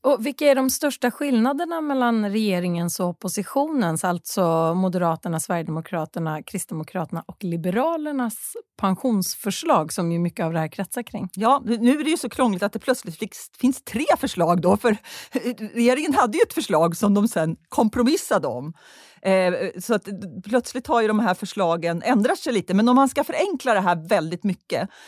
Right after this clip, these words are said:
Speaker 2: så det här kompromissförslaget, det innebär att ko-, garantipensionen höjs med tusen kronor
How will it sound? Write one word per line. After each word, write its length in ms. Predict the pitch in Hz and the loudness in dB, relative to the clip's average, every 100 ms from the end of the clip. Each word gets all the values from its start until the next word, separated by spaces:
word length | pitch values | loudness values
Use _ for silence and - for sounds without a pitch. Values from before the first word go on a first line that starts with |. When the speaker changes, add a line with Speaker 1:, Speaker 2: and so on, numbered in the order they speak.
| - | -20
Speaker 2:
så 160 | - 254 | 0 4
det 60 | 240 | 4
här 120 | 254 | 4
kompromissförslaget, 1120 | 277 254 277 277 - - 254 330 302 175 - | 0 0 2 0 -2 -8 0 4 4 2 -2
det 60 | 262 | 2
innebär 400 | 226 190 170 170 | 2 4 4 2
att 180 | 175 - _ - | 0 -8 _ -14
ko-, 120 | - - | -12 -2
garantipensionen 1200 | 220 214 220 285 226 - 247 - 320 294 190 160 | 2 4 2 -2 -2 0 0 2 0 2 2 2
höjs 340 | 170 147 - | 0 -2 -8
med 100 | - | -8
tusen 280 | 160 139 165 | -8 -10 -12
kronor 400 | 160 131 131 | -12 -8 -4